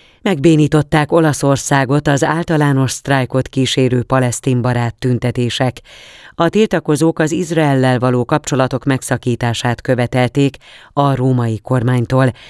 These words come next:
Nápolyban tüntetők egy csoportja elégette az izraeli és az olasz miniszterelnök fényképét. Közben Kanada, Ausztrália és Nagy-Britannia után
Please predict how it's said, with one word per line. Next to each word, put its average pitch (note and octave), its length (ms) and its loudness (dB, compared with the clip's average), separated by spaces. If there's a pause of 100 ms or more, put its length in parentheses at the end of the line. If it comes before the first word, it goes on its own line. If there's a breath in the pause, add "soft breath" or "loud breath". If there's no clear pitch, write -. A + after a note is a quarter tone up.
(280 loud breath)
Nápolyban G#3 480 0
tüntetők A3+ 480 0
egy D#3+ 120 -2
csoportja E3+ 520 0
elégette E3 600 0
az C#3+ 120 0
izraeli D#3+ 640 0 (120)
és D#3+ 160 2
az D#3+ 140 0
olasz F#3 360 -2
miniszterelnök A#2+ 840 -2
fényképét. B2 840 -2 (340)
Közben D#3 340 0
Kanada, D#3+ 460 0
Ausztrália C3 840 -2
és A#2 220 -4
Nagy-Britannia C3+ 800 0
után D#3+ 440 0